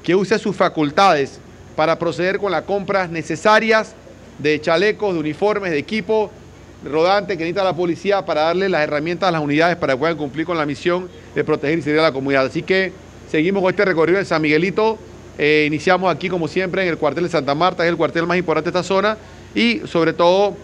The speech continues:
optimistas por los avances en el proyecto de Barrio Seguro en el área de San Miguelito, que al igual que Colón han dado resultados importantes que son los que han impactado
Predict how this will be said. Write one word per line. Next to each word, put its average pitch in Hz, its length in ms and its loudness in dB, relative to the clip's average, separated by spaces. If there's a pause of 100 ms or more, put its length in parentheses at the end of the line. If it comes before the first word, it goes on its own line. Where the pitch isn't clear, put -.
(380)
optimistas 196 600 2
por 190 160 0
los 156 80 2
avances 180 560 2 (400)
en 156 160 0
el 156 80 0
proyecto 175 280 0
de 170 60 4
Barrio 180 200 2
Seguro 170 280 0
en 170 40 -2
el 160 80 0
área 165 140 0
de 160 60 -6
San 156 140 -4
Miguelito, 170 500 -2
que 170 80 0
al 151 120 2
igual 175 240 2
que 190 100 -4
Colón 170 400 0 (380)
han 170 160 0
dado 170 280 6
resultados 156 440 2
importantes 170 560 4
que 151 80 0
son 175 120 0
los 175 80 2
que 156 80 2
han 160 100 4
impactado 165 680 4